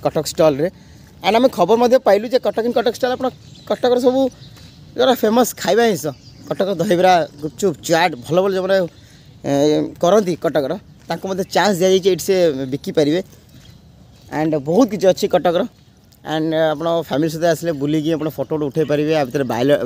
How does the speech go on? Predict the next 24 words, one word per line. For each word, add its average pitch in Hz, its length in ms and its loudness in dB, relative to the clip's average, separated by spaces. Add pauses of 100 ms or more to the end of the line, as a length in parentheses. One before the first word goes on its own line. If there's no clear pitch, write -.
ବାୟୋ 135 260 2
ଟଏଲେଟ୍ର 139 400 -4
ସୁବିଧା 147 340 0
ଅଛି। 165 200 -4 (800)
And 135 260 -4 (220)
ଗଛ 135 180 -4 (160)
decorative 156 440 -2
କରାହେଇଛି, 170 460 -2 (560)
ବହୁତ 139 400 0
ବଡ଼ 190 120 4
ସ୍ପେସ୍ରେ 175 540 0 (240)
କରାହେଇଛି। 160 460 0 (580)
ଯେଉଁମାନେ 208 340 4
ଆସୁଛନ୍ତି 240 320 -2
ବାଲିଯାତ୍ରା, 208 340 2
କଟକ 196 360 -4
ବାଲିଯାତ୍ରା 185 280 0
ଆସୁଛନ୍ତି, 196 360 -2
ନିଶ୍ଚିତ 220 280 -4 (220)
ଏଇ 180 140 -2
କଟକ 175 220 -2 (640)
in 202 100 2
କଟକ 190 360 0
ଷ୍ଟଲ୍କୁ 196 300 2